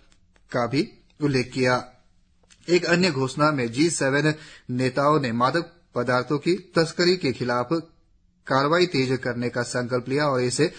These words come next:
राष्ट्रीय सुरक्षा, सार्वजनिक स्वास्थ्य और आर्थिक स्थिरता के लिए बढ़-, बढ़ता खतरा बताया। सहयोग देशों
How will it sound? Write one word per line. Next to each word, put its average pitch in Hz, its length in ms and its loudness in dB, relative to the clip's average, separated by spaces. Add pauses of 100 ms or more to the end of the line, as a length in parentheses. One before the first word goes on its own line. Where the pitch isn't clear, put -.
(300)
राष्ट्रीय 156 320 2
सुरक्षा, 156 480 2
सार्वजनिक 135 600 -2
स्वास्थ्य 147 400 0
और 120 220 0
आर्थिक 127 400 -2
स्थिरता 139 560 0
के 131 200 -6
लिए 120 380 -4 (220)
बढ़-, 123 440 -10
बढ़ता 127 600 -4
खतरा - 280 -2
बताया। 123 460 0 (320)
सहयोग 180 540 2 (160)
देशों 143 340 0